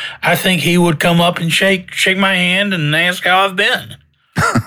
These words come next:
Speaker 1: Uh,
Speaker 2: You
Speaker 1: yeah.
Speaker 2: mentioned, you mentioned an hour with those guys, uh, Sapp. All right, there, there's a character, right? So you're doing an
Speaker 1: Absolutely.
Speaker 2: hour with Warren Sapp. You're a columnist in Tampa Bay. You're writing your opinion. Uh,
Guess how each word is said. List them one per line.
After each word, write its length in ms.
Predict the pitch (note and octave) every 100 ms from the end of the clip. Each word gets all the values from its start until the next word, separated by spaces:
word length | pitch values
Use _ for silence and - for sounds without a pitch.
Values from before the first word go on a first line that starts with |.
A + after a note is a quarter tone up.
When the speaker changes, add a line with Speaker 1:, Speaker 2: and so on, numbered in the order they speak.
| - A#2+ -
Speaker 1:
Uh, 680 | D#3+ D#3 D3+ D3+ D3+ C#3+ C3 - - - - - A2+ - - - - G3
Speaker 2:
You 120 | F3+
Speaker 1:
yeah. 140 | G#3+
Speaker 2:
mentioned, 340 | A3+ A#3 A3 G3
you 100 | G#3+
mentioned 300 | A#3 - G3
an 120 | E3
hour 340 | D#3+ D#3+ D#3 B2+
with 160 | A2+
those 200 | A2 F#2+
guys, 320 | - F#2 E2+
uh, 60 | - -
Sapp. 540 | - - A#2 E2+ A2+
All 80 | B2+
right, 120 | B2+
there, 140 | E2 E2
there's 240 | F3+ D#3
a 60 | G#2+
character, 440 | F#2+ D#2+ D2+ F#2
right? 280 | G#2 C3+ - - -
So 120 | - D3
you're 140 | F3
doing 180 | E3 D3
an 120 | A#2+
Speaker 1:
Absolutely. 120 | C3
Speaker 2:
hour 360 | C3 E3 F3 E3
with 160 | C#3+
Warren 280 | C3 C3+ C3+
Sapp. 500 | B2 A#2 G#2+ G#2 - - - - -
You're 220 | A2+ A2+
a 40 |
columnist 580 | G#2 B2+ B2+ C3+ C3 A#2
in 80 | A#2
Tampa 360 | A2 A2+ G#2+ G#2
Bay. 220 | G2+ G#2
You're 120 | G#2
writing 320 | F#2+ G#2 A#2 B2
your 180 | A2+
opinion. 680 | G2+ - A#2 A2+ A2 A2+ G#2+ - - - -
Uh, 460 | F#2 G2 G2 G2